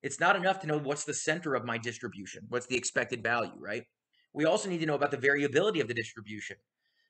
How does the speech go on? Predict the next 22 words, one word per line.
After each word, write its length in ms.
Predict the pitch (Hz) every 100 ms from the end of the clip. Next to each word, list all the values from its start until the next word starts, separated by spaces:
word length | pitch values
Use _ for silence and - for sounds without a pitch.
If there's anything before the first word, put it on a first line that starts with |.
| -
right? 300 | 113 139 -
Because 420 | 127 - 175 175
we 140 | 156
know 140 | 139 131
sampling 500 | - 127 123 131 -
error 300 | 110 110 -
is 160 | 113 107
a 80 | 113 - -
thing. 360 | 208 143 95 - _ _ _ _ _ _ _ _ _ _ - - _
So 440 | - 180 165 - 151
the 80 | 147
central 340 | 226 233 175
limit 280 | 160 254 214
theorem 320 | 156 131 131
gives 180 | 123 156
us 140 | 156 151
some 160 | 139 147
information 640 | 175 175 151 139 127 139
that's 180 | 123 127
really 220 | 180 180
useful 500 | 123 156 175 - 117
here 360 | 113 110 104 120